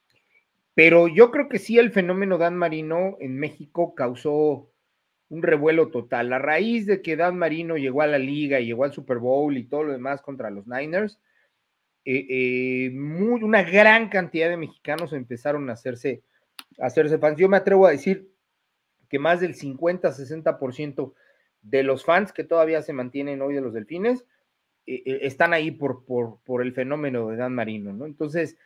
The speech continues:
sí se me hace extraño que no hayan volteado para acá en su momento.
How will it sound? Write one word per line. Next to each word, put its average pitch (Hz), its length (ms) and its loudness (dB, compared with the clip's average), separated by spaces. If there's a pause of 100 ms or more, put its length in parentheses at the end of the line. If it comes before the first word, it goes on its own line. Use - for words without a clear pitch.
(120)
sí - 120 -16
se 165 60 -6
me 196 80 0
hace 180 140 -2
extraño 160 500 -4
que - 80 -6
no 139 100 -2
hayan 160 240 0
volteado 139 480 0
para 110 160 -4
acá 120 280 -4
en 110 220 -8
su - 100 -18
momento. 110 420 -10